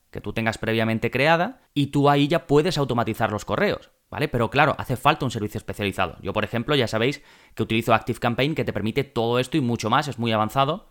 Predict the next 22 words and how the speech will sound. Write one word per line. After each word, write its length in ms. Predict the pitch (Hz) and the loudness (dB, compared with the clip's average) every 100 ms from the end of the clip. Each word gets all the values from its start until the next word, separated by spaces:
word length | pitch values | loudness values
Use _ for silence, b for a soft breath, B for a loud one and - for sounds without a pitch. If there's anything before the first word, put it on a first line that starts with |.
| - | -6
Puedes 200 | 110 104 | -2 -2
programar 360 | 104 98 92 95 | 0 0 2 0
los 120 | 101 | 0
correos, 380 | 147 139 131 131 | 0 2 2 0
por 140 | 107 | -4
supuesto 360 | 104 101 - 98 | -4 -4 -4 -2
puedes 160 | 98 | -2
tener 220 | - 101 | -2 -4
tus 200 | 95 101 | -4 -8
contactos 600 | - 98 107 104 104 101 - b b - | -6 -2 -2 0 -2 -4 -6 b b -12
y 100 | 98 | -6
tenerlos 300 | 107 104 98 | -2 -2 -2
bien 140 | 104 | -2
organizados, 560 | 101 101 95 123 117 107 | 0 -2 -2 2 2 0
bien 140 | 104 | -2
segmenta-, 500 | 98 101 98 98 - | -4 -6 -6 -6 -10
se-, 260 | - - - | -10 -8 -8
bien 260 | 110 117 117 | 0 0 2
segmentados 680 | 117 104 104 95 123 117 | -2 -2 -2 4 4 4
para 180 | - 98 | 0 -4
cuando 260 | 104 101 98 | -2 -4 -2
quieras, 280 | 107 101 | 0 -2